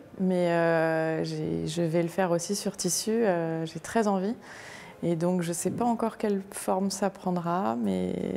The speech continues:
c'est en train de germer dans ma tête, euh, oui, oui. J'aime encore beaucoup le tissu et,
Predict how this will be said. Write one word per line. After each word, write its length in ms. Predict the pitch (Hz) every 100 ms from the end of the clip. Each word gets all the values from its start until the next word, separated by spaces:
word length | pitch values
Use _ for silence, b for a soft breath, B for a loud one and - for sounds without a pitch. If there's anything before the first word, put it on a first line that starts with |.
| 190
c'est 340 | - - 190 185
en 120 | 180
train 220 | - 190
de 60 | 185
germer 320 | 175 170 185
dans 140 | 196
ma 120 | 185 175
tête, 340 | 180 190 190
euh, 200 | 190 - 190
oui, 200 | 190 190
oui. 40 | 190 B B B B B - - 185
J'aime 200 | 185 175
encore 260 | 175 175
beaucoup 260 | 175 180 226
le 40 |
tissu 360 | 214 190 180 214
et, 1040 | 226 214 175 170 165 165 - - - -